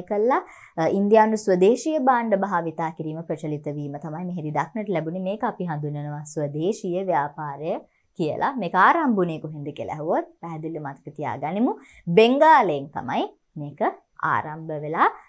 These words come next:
රට පුරා ව්‍යාප්ත වෙන්න පටන් ගත්තේ. හොඳයි. ඉතින්, අ, කෙසේ නමුත් අපි මතක තියාගත යුතු දේ මේ හැම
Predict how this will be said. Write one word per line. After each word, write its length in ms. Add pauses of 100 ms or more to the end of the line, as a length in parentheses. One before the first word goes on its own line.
(120)
රට 320
පුරා 380 (240)
ව්‍යාප්ත 400
වෙන්න 340
පටන් 540
ගත්තේ. 420 (460)
හොඳයි. 240 (340)
ඉතින්, 240
අ, 120
කෙසේ 280
නමුත් 280
අපි 180
මතක 420
තියාගත 500
යුතු 300
දේ 180
මේ 140
හැම 260